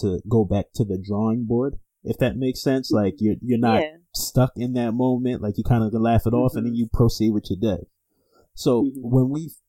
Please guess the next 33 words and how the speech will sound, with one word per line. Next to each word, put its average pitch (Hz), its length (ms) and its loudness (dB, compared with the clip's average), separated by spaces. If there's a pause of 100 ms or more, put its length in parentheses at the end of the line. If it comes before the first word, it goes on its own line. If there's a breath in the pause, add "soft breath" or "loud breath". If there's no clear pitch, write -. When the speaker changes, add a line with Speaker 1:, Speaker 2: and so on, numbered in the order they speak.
(420)
Speaker 1:
f-, - 60 -20 (140)
focus 143 540 0
in, 95 300 -6
on, 107 300 -4
on 104 380 -4 (100)
the 113 220 2
outcome, 101 500 0 (800)
we 120 160 -2
close 139 300 -2
ourselves 120 420 -2
off 92 260 -4
to 95 180 -4
other 95 240 -8
possibilities - 880 -6 (360)
that 98 120 4
we 98 100 -2
may 110 240 2
not 107 220 2
see 101 160 -4
coming. 90 420 -2 (380)
If - 160 0
you, 113 400 4 (200)
if, 117 160 -2
if 110 200 -4
your 110 100 4
goal 135 320 2
is 147 140 0
to 123 160 2
attain 117 640 0
a 110 100 -2
certain 117 440 -2
amount 110 440 -4
of 101 300 -4